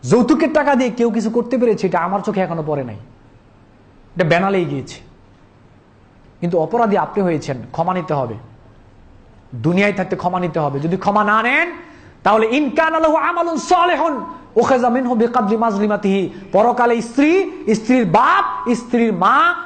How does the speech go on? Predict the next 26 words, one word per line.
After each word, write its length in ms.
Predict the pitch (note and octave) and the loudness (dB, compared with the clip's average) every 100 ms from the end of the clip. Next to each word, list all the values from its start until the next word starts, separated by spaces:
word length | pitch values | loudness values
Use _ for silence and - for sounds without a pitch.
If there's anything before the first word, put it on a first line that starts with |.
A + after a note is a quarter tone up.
| - | -2
আর 140 | F#3+ | 0
আপনাকে 380 | F#3+ G3+ F#3+ F3+ | 0 -4 -4 0
উপস্থিত 520 | F#3 F#3 F3+ G3 - | 0 -2 -2 -4 -2
করা 160 | F3+ E3+ | 0 2
হবে। 260 | D#3+ D3 - - | 2 -2 -4 -4
আপনি 240 | D3 - E3 | -4 -2 0
জুলুম 260 | G3 G#3+ | 0 0
করেছেন, 420 | F#3+ F#3 E3+ E3 C#3 - - | 0 -2 0 -4 -4 -12 -2
আল্লাহ 200 | D#3 F#3 | 0 2
রাব্বুল 240 | F#3 F3+ | 0 2
আলামিন 320 | F3+ F3 E3+ D#3+ | 2 0 -2 -4
সেদিন 280 | E3+ D#3+ | -4 -2
বিচার 280 | D3 D#3+ F#3 | -2 0 -2
করবে 500 | E3+ F3 F3+ A#3+ C#4+ - - | 0 0 2 2 0 -6 -4
আপনার 380 | F3 F#3 F#3 F#3 E3 - - - | -2 0 0 0 0 -6 -18 -8
ছেলের 260 | - G3 F3+ | 0 2 4
বাপের, 360 | F3 F3 G#3+ C#4 - - - - | 2 4 0 -2 -8 -20 -14 0
ছেলের 260 | F#3+ F#3+ | 2 2
মার, 560 | F3 E3+ A3 - - - | 4 2 2 -2 -14 -4
ছেলের 240 | G3+ G3 | 0 2
ভাইয়ের, 440 | F3 E3 F3+ A#3 C#4 - - | 2 2 4 2 0 -10 -2
ছেলে, 380 | G3 G3+ B3+ D4 - - C#3 | 2 4 4 2 -4 -4 4
যৌতুকের 500 | G3+ D4+ F4 E4+ D#4+ | 4 6 4 4 0
সাথে 320 | - C4 A#3 | 0 0 2
যারা 200 | G#3+ G3+ | 2 0
সম্পৃক্ত 640 | - A#3+ C#4+ D#4 D#4 D4+ | 0 -2 2 0 0 2